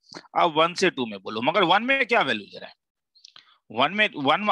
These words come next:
वन आने से तो नीचे आ रहा है, तो वन में इसका value क्या हो रहा है, डाल के देखो। मैं फिर से कह रहा हूँ, बोलो क्या हो रहा है, बस ऐसे बैठ के देखते मत रहो घर में बैठ के screen में, बोलो। नहीं, मुझे सुनाई नहीं दिया,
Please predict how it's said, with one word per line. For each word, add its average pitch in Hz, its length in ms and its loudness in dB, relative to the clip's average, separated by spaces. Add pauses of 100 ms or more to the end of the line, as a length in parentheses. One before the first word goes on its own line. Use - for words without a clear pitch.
वन 165 200 2
आने 214 180 0
से 220 120 0
तो 226 120 -8
नीचे 196 220 -2
आ 151 40 4
रहा 123 80 0
है, 113 40 -2
तो 127 140 -8
वन 151 220 -2
में 247 240 -6
इसका 240 280 -4
value 220 260 0
क्या 143 140 -4
हो 117 60 0
रहा 110 100 -4
है, 107 60 -14 (100)
डाल 190 180 0
के 214 100 -2
देखो। 127 240 -8
मैं 123 100 -14
फिर 175 160 -10
से 233 160 -2
कह 214 100 0
रहा 226 120 0
हूँ, 254 80 0 (100)
बोलो 196 260 0
क्या 165 180 0
हो 117 120 -4
रहा 107 100 -10
है, - 40 -20 (340)
बस 196 200 -4
ऐसे 180 200 -4
बैठ 156 320 -2
के 214 160 -8
देखते 151 380 -4
मत 175 200 -6
रहो 143 100 0
घर 110 160 -10
में 120 100 -12
बैठ 113 200 -4
के 110 120 -16
screen 110 280 -16
में, - 160 -20 (420)
बोलो। 180 340 4 (360)
नहीं, 185 180 2
मुझे 180 200 0
सुनाई 190 260 0
नहीं 180 140 -2
दिया, 113 220 -8